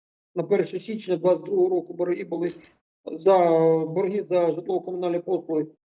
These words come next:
складали вісімдесят один і шість десятих мільярдів гривень,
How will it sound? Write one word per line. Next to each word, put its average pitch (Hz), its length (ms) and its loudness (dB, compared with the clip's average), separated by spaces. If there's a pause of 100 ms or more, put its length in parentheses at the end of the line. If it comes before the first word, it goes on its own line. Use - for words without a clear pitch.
(100)
складали 175 440 4
вісімдесят 180 440 -6
один 185 240 -6
і 190 60 -4
шість 277 260 -2
десятих 156 480 -2 (360)
мільярдів 175 520 4
гривень, 156 380 2